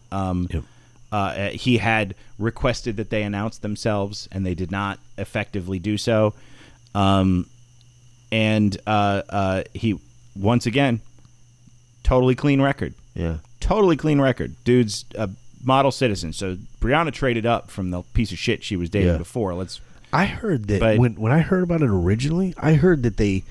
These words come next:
Speaker 2: shot her through the window or some shit.
Speaker 1: That happened to some other kid, and that was a white kid that it happened to, actually.
Speaker 2: What?
Speaker 1: Totally different story.
Speaker 2: See, that's
Speaker 1: Cops were, cops
Speaker 2: crazy.
Speaker 1: were sneaking up to raid a house, and they see a kid in his bed, turn over, respond too quickly, and shoot him.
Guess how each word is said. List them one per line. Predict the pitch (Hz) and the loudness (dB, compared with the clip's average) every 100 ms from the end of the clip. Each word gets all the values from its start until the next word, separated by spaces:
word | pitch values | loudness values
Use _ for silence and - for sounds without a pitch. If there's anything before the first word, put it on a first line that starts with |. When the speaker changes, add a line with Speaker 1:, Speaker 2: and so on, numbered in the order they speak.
| - - - | -14 -18 -14
Speaker 2:
shot | - - - 170 185 | -4 0 4 4 2
her | - - 175 175 - - | 0 2 4 4 0 -10
through | - - 151 156 | -2 2 2 2
the | 123 | 2
window | 101 98 117 151 170 117 90 62 50 50 - - | 0 2 4 4 4 2 0 -2 -10 -16 -12 -6
or | |
some | 104 107 95 | -4 -2 -2
shit. | 92 - 92 - | 0 0 0 2
Speaker 1:
That | 123 131 | 2 2
happened | 139 135 113 | 0 -2 -4
to | |
some | - 117 | -4 -6
other | 104 107 | -4 -6
kid, | - 87 | -8 -10
and | 76 101 | -10 -8
that | 120 | -6
was | 110 | -6
a | 104 | -4
white | 104 113 | -4 -4
kid | - 87 | -6 -6
that | 85 | -2
it | |
happened | 90 87 80 | 0 0 0
to, | - 82 | 0 0
actually. | 82 - - - - - - | 0 -2 -4 -6 -10 -14 -6
Speaker 2:
What? | 92 147 | -2 2
Speaker 1:
Totally | 151 143 | 4 4
different | 127 117 110 | 4 2 0
story. | - 117 101 | 2 4 4
Speaker 2:
See, | 90 90 - | 2 -4 -6
that's | - | 0
Speaker 1:
Cops | 127 131 131 | 2 2 2
were, | 131 | 2
cops | - 139 - | 2 2 2
Speaker 2:
crazy. | 160 | 2
Speaker 1:
were | 147 | 2
sneaking | 123 139 131 139 | 2 0 2 2
up | 123 | 2
to | 123 | 4
raid | 123 | 4
a | 117 | 4
house, | 117 107 104 | 4 2 2
and | - 107 | 2 2
they | |
see | 101 127 | 4 2
a | 117 | 2
kid | 131 123 113 | 4 4 2
in | 120 | 4
his | 131 120 | 4 4
bed, | 120 110 95 - | 4 4 2 0
turn | 135 127 | 2 4
over, | 120 110 95 - - - | 4 4 2 0 -8 -6
respond | - - 123 113 | -2 0 0 2
too | 117 | 0
quickly, | 107 113 95 98 | 2 0 0 0
and | 90 | 0
shoot | - 92 | 2 2
him. | 85 | 0